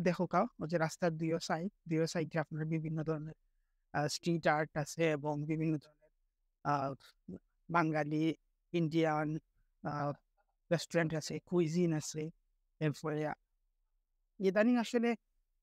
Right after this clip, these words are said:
আমরা বাঙালি এরিয়ার রেস্টুরেন্ট ও না আসল কইরা ওইটা অন্য সাইডে যাই দেখি, কারণ কিছু চাইনিজ, জাপানিজ, সি-,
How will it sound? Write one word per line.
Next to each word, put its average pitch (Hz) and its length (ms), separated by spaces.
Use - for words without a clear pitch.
আমরা 180 280
বাঙালি 180 560
এরিয়ার 175 540
রেস্টুরেন্ট 170 540
ও 175 180
না 165 160
আসল 160 260
কইরা 170 280
ওইটা 185 200
অন্য 170 200
সাইডে 170 300
যাই 151 140
দেখি, 156 260
কারণ 165 360
কিছু 165 420
চাইনিজ, 165 720
জাপানিজ, 151 540
সি-, 156 340